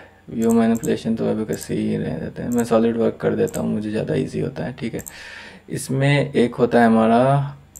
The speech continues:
customize, इसमें views है, ठीक है, Views, हाँ views, Views को on करने से क्या हो जाएगा, आ, कि हमारा dismiss,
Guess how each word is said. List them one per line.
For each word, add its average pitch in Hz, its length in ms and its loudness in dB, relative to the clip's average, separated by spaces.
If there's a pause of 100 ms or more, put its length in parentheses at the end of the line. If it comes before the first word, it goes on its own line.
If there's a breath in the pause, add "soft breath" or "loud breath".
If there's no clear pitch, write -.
(320)
customize, - 640 -4 (400 soft breath)
इसमें 139 280 4
views 123 420 4
है, - 100 -4 (520)
ठीक 127 160 0
है, - 160 -2 (440)
Views, 123 480 2 (1080)
हाँ - 260 -4
views, 110 400 0 (480 loud breath)
Views 143 280 8
को 156 100 8
on 139 200 6
करने 131 240 6
से 131 80 -2
क्या 123 160 6
हो 113 120 8
जाएगा, 104 280 2
आ, - 1120 -4
कि 113 520 0 (420)
हमारा 110 560 6 (160)
dismiss, 107 340 -4